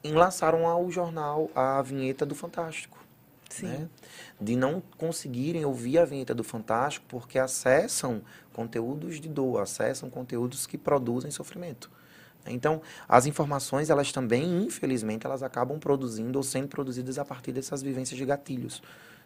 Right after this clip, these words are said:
Speaker 1: né? Hoje, por exemplo, ansiedade, né? Claro que isso ficou muito mais visual depois da pandemia, mas sempre existiu,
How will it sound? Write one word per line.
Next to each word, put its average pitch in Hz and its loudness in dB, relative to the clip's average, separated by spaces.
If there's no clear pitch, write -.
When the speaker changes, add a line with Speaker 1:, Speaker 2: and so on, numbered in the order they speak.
Speaker 1:
né? - -10
Hoje, 143 4
por 285 -10
exemplo, 120 -4
ansiedade, 113 -2
né? - -12
Claro 131 12
que - -6
isso - -6
ficou - -2
muito 139 -2
mais 151 -4
visual 123 4
depois 120 2
da 110 8
pandemia, 104 -2
mas 123 -2
sempre 123 0
existiu, 107 -4